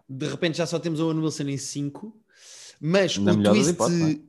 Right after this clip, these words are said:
Speaker 1: o twist do episódio, eh, é bom de se descobrir que, eh, as pessoas que trabalham na T V A são variants, não
Speaker 2: Ah,
Speaker 1: são
Speaker 2: sim, sim, sim.
Speaker 1: criados de propósito. Eh,
Speaker 2: Sim.
Speaker 1: e eu vi uma pessoa na net, nos meus deep dives, a dizer que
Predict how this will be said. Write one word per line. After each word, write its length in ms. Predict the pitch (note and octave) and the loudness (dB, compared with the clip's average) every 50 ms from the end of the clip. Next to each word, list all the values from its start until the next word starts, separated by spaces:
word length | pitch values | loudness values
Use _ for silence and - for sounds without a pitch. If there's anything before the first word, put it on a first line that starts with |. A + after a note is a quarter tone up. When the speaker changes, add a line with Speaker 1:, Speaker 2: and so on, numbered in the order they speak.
| _ _ - | _ _ 0
Speaker 1:
o 120 | D#3+ D#3+ | 0 0
twist 300 | D#3 - F3 F#3 F3+ - | 2 2 0 0 0 0
do 120 | - F3 F3 | -2 -2 -2
episódio, 920 | E3 E3 F3 D#3 C#3+ E3 E3+ E3+ E3+ D#3+ D#3+ E3 E3+ E3+ E3 E3 E3 - - | 0 0 -2 -2 0 0 0 0 -2 -2 -4 -4 -4 -4 -4 -6 -8 -6 -2
eh, 440 | D#3+ D#3+ D#3+ D#3+ D#3+ D#3+ D#3+ D#3+ - | -2 0 0 0 0 -2 -2 -4 -4
é 80 | D#3+ D3+ | -4 -4
bom 380 | C#3+ D3 D#3 D3+ C#3+ C#3 - - | -2 -2 -2 -2 -4 -6 -10 -14
de 160 | B2+ A#2+ B2+ | -12 -12 -10
se 120 | B2 - - | -12 -12 -16
descobrir 520 | - - - C3+ C3 B2+ C3+ C3+ C3 B2 - | -18 -12 -10 -8 -6 -4 -4 -4 -4 -6 -8
que, 600 | - C3+ C3+ C3 B2+ B2+ B2+ B2+ B2+ C3 C3 C3 - _ _ - - - - _ _ _ | -8 -6 -6 -4 -4 -4 -6 -6 -8 -10 -12 -14 -20 _ _ -20 -20 -20 -20 _ _ _
eh, 520 | C3 B2+ B2 B2 A#2+ A#2 A#2 A#2 A#2 A#2 A#2 B2 | -6 -4 -4 -2 -2 -4 -4 -6 -8 -8 -10 -10
as 100 | - - | -10 -8
pessoas 220 | - C#3+ C3+ - | -8 -8 -8 -8
que 60 | - | -6
trabalham 400 | - D3 C#3 B2+ C#3 C3+ C3+ C#3 | -6 -4 -2 -2 -2 -2 -2 -4
na 100 | C#3 C#3 | -4 -6
T 140 | C3 - C3+ | -6 -6 -8
V 200 | B2 B2+ C3+ C3+ | -6 -4 -2 0
A 240 | C3+ C3+ C#3 C#3 C3 | 0 0 -2 -4 -4
são 540 | C#3 - - D3+ D3 C#3+ C#3+ C#3+ C#3+ C#3+ C#3 | -8 -6 -6 -4 -4 -2 -2 -4 -6 -6 -8
variants, 720 | C3+ B2 C#3 C#3 C3 B2+ B2 A#2 A#2 A2+ - - - - _ _ | -8 -6 -4 -4 -4 -4 -6 -8 -10 -12 -14 -18 -20 -20 _ _
não 180 | - B2 C3 C#3 | -12 -10 -8 -2
Speaker 2:
Ah, 20 | |
Speaker 1:
são 240 | C3 A2+ A#2+ B2 A#2+ | 2 6 6 6 6
Speaker 2:
sim, 80 | A#2 C3 B2+ | 4 2 0
sim, 60 | B2 A#2+ | -2 -2
sim. 40 | |
Speaker 1:
criados 480 | - C#3 C#3 C3+ C3 B2+ B2 A2+ - - | -2 -4 -2 -2 -4 -4 -6 -8 -14 -18
de 60 | - | -14
propósito. 480 | _ C3+ A#2 A2+ C3 B2 A2+ G#2+ A2 G#2+ _ _ _ _ _ _ _ - - - _ _ _ _ - | _ -12 -10 -10 -10 -10 -10 -12 -14 -18 _ _ _ _ _ _ _ -20 -20 -20 _ _ _ _ -10
Eh, 300 | C3 B2+ B2+ B2+ B2 B2 | -8 -6 -6 -6 -6 -4
Speaker 2:
Sim. 200 | A#2+ A2 G2 A#2+ | -4 -4 -4 -4
Speaker 1:
e 80 | C3 D3 | -4 -2
eu 80 | D#3 D3 | -2 -2
vi 100 | E3 F3 | -2 0
uma 160 | F3+ F3+ E3+ | 0 -2 -2
pessoa 240 | F3 - F#3+ F#3 F3+ | -2 0 0 0 2
na 80 | F3 | 2
net, 480 | F3 E3+ F3 F3+ F3+ F3 - - - E3+ | 0 0 0 -2 -4 -6 -10 -12 -10 -8
nos 300 | E3+ E3 D#3+ D3 C3+ C3 | -4 -2 -2 -2 -2 -2
meus 160 | C#3 C#3+ C3+ | -2 -4 -4
deep 220 | - C#3 C3 B2+ C3 | -4 -6 -8 -4 -2
dives, 240 | C#3+ D3 D3 C#3+ D3+ | -2 -2 -2 -2 -4
a 40 | |
dizer 340 | D3 D3+ D3 C3+ D3+ C#3+ C#3+ | -4 -4 -4 -4 -4 -6 -4
que 180 | - D3 D#3 | -6 -8 -8